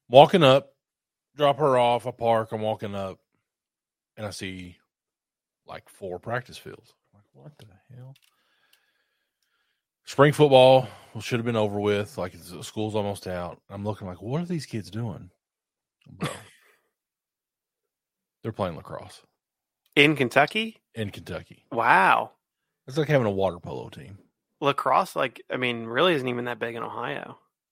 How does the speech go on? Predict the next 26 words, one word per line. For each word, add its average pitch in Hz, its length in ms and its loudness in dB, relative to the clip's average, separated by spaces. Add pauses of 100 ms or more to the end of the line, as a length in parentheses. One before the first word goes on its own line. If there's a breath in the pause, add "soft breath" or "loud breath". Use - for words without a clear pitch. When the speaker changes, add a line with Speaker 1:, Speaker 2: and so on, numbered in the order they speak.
(200)
Speaker 1:
Yeah. - 220 -14 (840)
So 98 600 4 (180)
I 107 140 -6
was 92 140 -8
like, 85 200 -10
"I 95 120 -10
don't 95 160 -10
understand 85 640 -16 (260)
any 92 200 -14
of 76 80 -16
this. - 320 -18
It - 60 -20
looks 117 220 -4
cool, 87 400 -8 (340)
but 92 400 -8 (840)
how 113 160 -2
many 113 120 2
other 95 120 0
schools, 90 440 -6
like, 90 180 -8
no 110 400 4
school 104 280 0
that 92 120 -2
I 95 80 -2
know 87 240 -4
of 82 320 -8